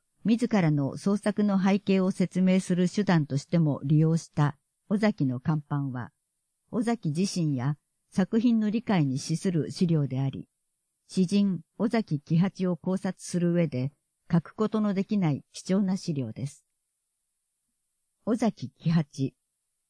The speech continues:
明治二十五年生まれ、昭和四十九年没。自然と音楽を愛した尾崎は、高村光太郎の文章に触れ、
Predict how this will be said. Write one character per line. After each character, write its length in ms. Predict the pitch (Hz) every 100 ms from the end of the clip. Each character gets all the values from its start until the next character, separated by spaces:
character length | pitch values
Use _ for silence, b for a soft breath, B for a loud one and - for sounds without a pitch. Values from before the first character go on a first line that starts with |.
| _ _ _ _ 208
明 200 | 247 196
治 200 | 151 147
二 220 | 180 208
十 240 | 202 170
五 160 | 135 156
年 200 | 170 170
生 100 | 165
ま 160 | 143
れ、 200 | 120 120 - _ _ _ -
昭 260 | 202 220
和 120 | 220
四 260 | 196 226 214
十 220 | 151 135
九 160 | - 147
年 260 | 143 143
没。 380 | 135 147 - - _ _ _ _ _ _ _ _ _ _ _ _ -
自 180 | - 190
然 220 | 233 240
と 240 | - 202 -
音 180 | 208 240
楽 320 | 220 - 143
を 100 | 139
愛 160 | 151 147
し 60 |
た 140 | - 135
尾 100 | 160
崎 260 | 151 -
は、 260 | 127 123 143 _ _ _ -
高 260 | 170 - 220
村 240 | 220 214
光 220 | - 196
太 180 | 185 180
郎 180 | 180 170
の 140 | 165
文 180 | 160 180
章 260 | 160 139 127
に 120 | 135
触 160 | -
れ、 200 | 139 151